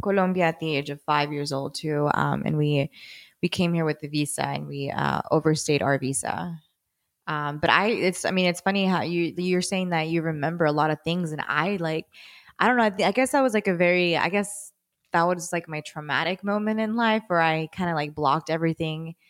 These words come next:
Um, so I don't really, like, remember anything about, like, the process or, you know, even, like, the first few years that I was here in the, uh,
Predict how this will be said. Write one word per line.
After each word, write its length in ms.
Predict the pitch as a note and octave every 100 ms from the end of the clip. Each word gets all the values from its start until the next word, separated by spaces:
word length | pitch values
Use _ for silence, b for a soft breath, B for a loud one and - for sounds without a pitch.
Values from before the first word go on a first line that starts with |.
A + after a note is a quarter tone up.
| b b b -
Um, 360 | C#3+ C#3 C3
so 120 | D#3
I 60 | F3
don't 260 | E3+ F#3 F#3+
really, 280 | F#3+ F#3
like, 180 | D#3+ D3+
remember 440 | D#3 E3 D#3+ D#3+ D#3+
anything 480 | D#3+ D#3+ D#3 D#3 D#3
about, 240 | D3 C#3+
like, 180 | C#3+ -
the 80 | D3
process 920 | - D3 D#3+ - D3 D3 D3 D3+ -
or, 380 | D3+ C#3 - - B B B
you 80 | F3+
know, 120 | F#3+
even, 240 | - A3 A3
like, 180 | G#3
the 100 | F#3
first 340 | E3+ F#3 F3+ -
few 120 | F3
years 360 | D#3+ E3 E3 D#3
that 80 |
I 120 | C3+ C3
was 180 | D3
here 160 | - D#3+
in 100 | D3+
the, 240 | C#3+ C3
uh, 240 | - F2